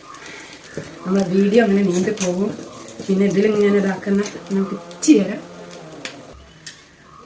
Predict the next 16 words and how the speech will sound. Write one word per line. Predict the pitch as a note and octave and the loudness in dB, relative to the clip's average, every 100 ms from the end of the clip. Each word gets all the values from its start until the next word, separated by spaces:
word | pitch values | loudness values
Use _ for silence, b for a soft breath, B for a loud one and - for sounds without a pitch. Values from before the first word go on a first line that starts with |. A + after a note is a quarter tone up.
| - - - D4 | -20 -10 2 10
അങ്ങനെ | D4+ D4+ D#4 D4 | 12 12 12 12
നമ്മൾ | A#3 A3+ B3+ G#3+ | 10 6 4 2
വെണ്ടക്ക | A3 A3+ A#3+ B3+ G3+ | 2 2 2 0 -2
കുറച്ചുണ്ട്, | F3+ - G3 F3+ F#3+ C#4 - B B - | -4 -2 0 0 -2 -4 -16 B B 0
അത് | E4 A3 | 4 4
നമുക്ക് | F3+ D#3+ | 2 -6
ഉപ്പേരിയാക്കാം | - F3+ E3 D#3+ F3 | -2 -2 0 -2 -2
കേട്ടോ. | G#3 | 2
അപ്പൊ | A3+ A3 | 4 4
അത് | A3 C#4 - | 2 -2 0
ഒന്ന് | G3+ G#3 | 0 0
അരിയാന്ന് | F3 F#3 F#3+ G3+ G3 | 0 0 2 2 0
വിചാരിച്ച് | D#3+ D#3 - - A3 - - B B B | -2 -6 -8 -6 0 0 0 B B B
നമ്മൾ | G3+ A#3+ A3+ | 0 2 4
തേങ്ങ | G#3+ A#3 B3+ | 4 6 4
വറുത്ത് | F3+ - | 0 0